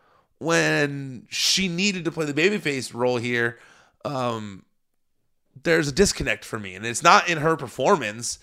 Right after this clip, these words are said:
It's in, in the creative of how it's being written. So, um, that's been my, yeah, that's been my issue here, is I really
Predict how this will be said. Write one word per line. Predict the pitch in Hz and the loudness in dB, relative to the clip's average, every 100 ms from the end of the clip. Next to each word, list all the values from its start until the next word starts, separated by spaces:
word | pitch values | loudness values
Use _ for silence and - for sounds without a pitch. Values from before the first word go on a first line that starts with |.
| - _ - | -20 _ -4
It's | 151 - | -2 -2
in, | 135 135 110 _ - | -10 -14 -20 _ -14
in | 123 120 | -12 -12
the | 120 | -12
creative | - 151 175 147 | -2 2 4 2
of | 113 | 0
how | 123 117 | 0 0
it's | 110 | -2
being | 110 | -6
written. | 120 143 90 90 _ _ _ - | -6 -6 -10 -20 _ _ _ -12
So, | - 139 131 127 117 - - | -2 2 4 2 0 -6 -4
um, | 123 120 117 107 107 57 _ _ _ _ _ _ _ _ _ _ _ _ _ _ | -2 -2 -4 -10 -18 -20 _ _ _ _ _ _ _ _ _ _ _ _ _ _
that's | 220 226 | -2 -2
been | 233 180 | -6 -2
my, | 175 175 | 0 0
yeah, | 170 143 | 0 0
that's | 151 175 | 0 0
been | 185 | 0
my | 156 | 0
issue | 160 - 135 | 2 0 -2
here, | 113 98 - 135 _ _ _ _ _ | -6 -10 -16 -20 _ _ _ _ _
is | 147 143 139 123 | 0 2 2 0
I | 131 | -2
really | 135 135 190 196 190 170 165 151 | 0 0 2 2 0 -6 -6 -8